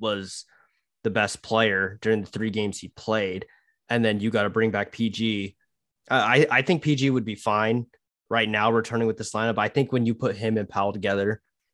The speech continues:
that chemistry is gonna get weird because you're shifting hierarchies all over the place. All of a sudden, Reggie and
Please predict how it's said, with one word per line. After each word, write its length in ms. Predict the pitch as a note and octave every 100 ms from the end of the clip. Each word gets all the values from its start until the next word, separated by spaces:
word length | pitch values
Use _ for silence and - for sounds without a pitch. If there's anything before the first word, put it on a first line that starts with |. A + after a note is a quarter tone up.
| -
that 200 | G#2+ -
chemistry 480 | A#2 A#2 - -
is 80 | A2
gonna 160 | A#2 A2+
get 180 | G#2 F#2+
weird 280 | G2+ F#2+ E2+
because 280 | G#2 G#2
you're 140 | G#2 G#2
shifting 400 | - A#2+ - A2
hierarchies 580 | G#2 A2 G#2 F#2+ G#2+ F#2+
all 200 | F#2+ G2+
over 180 | F2+
the 60 | E2+
place. 320 | - F#2 F#2
All 100 | G#2+
of 60 | A2
a 40 |
sudden, 300 | A2 A2+ G#2+
Reggie 380 | G2+ A2 G#2 A2+
and 180 | G#2